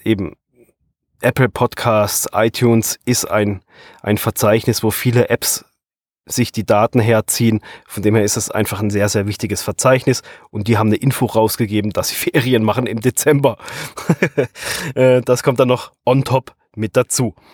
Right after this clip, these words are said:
Und zwar vom, je nachdem, wann du die Folge hörst, sind die ersten Ferien schon vorbei. Vom zweiundzwanzigsten elften zweitausendneunzehn bis zweiten zwölften zweitausendneunzehn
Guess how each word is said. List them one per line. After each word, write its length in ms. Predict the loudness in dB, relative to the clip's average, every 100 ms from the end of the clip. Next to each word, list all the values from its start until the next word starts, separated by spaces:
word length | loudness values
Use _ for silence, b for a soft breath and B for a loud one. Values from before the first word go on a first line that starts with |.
| b
Und 200 | -8 -6
zwar 320 | -2 2 2 0 B B B B
vom, 480 | -12 -2 0 0 -6 _ _ _ _ _ _ _ _ _ _ -2
je 60 |
nachdem, 240 | 0 2 2
wann 100 | 2
du 60 |
die 100 | 0
Folge 300 | 0 0 2
hörst, 200 | 2 2
sind 120 | 0 -2
die 80 |
ersten 320 | 2 2 2 0
Ferien 380 | 2 2 2
schon 240 | 0 0 0
vorbei. 360 | 0 2 2
Vom 220 | 2 -2 -2
zweiundzwanzigsten 880 | 0 0 0 0 0 0 -4 -2 -2
elften 320 | 0 -2 -6
zweitausendneunzehn 920 | 0 0 2 0 0 2 2 2 -2
bis 180 | -4 -6
zweiten 460 | -2 0 0 -2
zwölften 560 | -4 2 2 2 -4 -6
zweitausendneunzehn 1160 | -2 0 0 0 -2 -2 -2 0 2 2 0